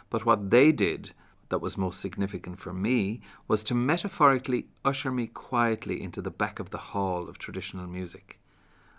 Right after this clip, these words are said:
I loved the work that both of them were doing, felt a strong sense of personal connection to it, but was somewhat intimidated by the feeling that I was on the outside looking in and needed an invitation and encouragement to pull up close to the fire.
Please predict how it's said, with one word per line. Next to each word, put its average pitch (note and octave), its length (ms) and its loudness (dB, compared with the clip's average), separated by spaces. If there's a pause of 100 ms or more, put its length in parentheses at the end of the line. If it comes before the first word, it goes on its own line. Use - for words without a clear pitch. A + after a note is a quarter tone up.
I G2+ 100 -2
loved A#2 360 6
the A2+ 80 4
work A2 280 4
that G2+ 180 0
both G#2+ 240 2
of G2 100 -2
them G2 140 0
were F#2+ 80 0
doing, F#2+ 400 0 (360)
felt - 300 4
a B2 60 2
strong D#3 420 6
sense A2 380 -2
of - 100 -12
personal G2+ 460 0
connection G#2 500 -4
to - 160 -8
it, - 140 -10 (420)
but D#3+ 140 0
was E3+ 120 2
somewhat B3 380 4
intimidated C#3 800 4
by F#2+ 140 4
the F2+ 80 -2
feeling G2 440 2 (380)
that A#2+ 100 2
I A#2+ 100 8
was A2+ 220 4
on B2 160 6
the A2+ 200 0
outside F#2+ 580 2
looking G2+ 320 0
in F2 320 -2 (500)
and G2 160 -2
needed G#2 320 2
an G2+ 140 2
invitation G#2+ 640 0
and F2+ 200 -6
encouragement F#2+ 760 -2 (120)
to - 100 -6
pull G#2+ 260 0
up - 200 -4
close F#2+ 280 -2
to - 100 -6
the F2+ 120 -4
fire. F2+ 460 -6